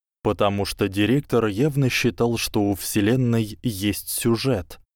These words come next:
и что громадные трагедии не могут происходить при отсутствии столь же громадных значимых причин. "Прошу прощения, директор, но мне Темный Лорд вовсе не кажется моим темным отражением,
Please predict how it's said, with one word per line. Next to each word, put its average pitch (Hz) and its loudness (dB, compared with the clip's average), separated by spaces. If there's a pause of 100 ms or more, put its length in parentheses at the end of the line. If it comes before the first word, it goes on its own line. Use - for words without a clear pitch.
(120)
и 113 4
что 104 0
громадные 101 2
трагедии 123 2
не 135 4
могут 131 0
происходить 104 0
при 110 0
отсутствии 107 0
столь 104 0
же 98 -2
громадных 107 0
значимых 101 -2
причин. 107 -4 (960)
"Прошу 117 2
прощения, 117 2
директор, 101 2 (320)
но 110 2
мне 110 2
Темный 110 2
Лорд 117 2
вовсе 120 0
не 143 2
кажется 135 0
моим 104 0
темным 101 0
отражением, 98 0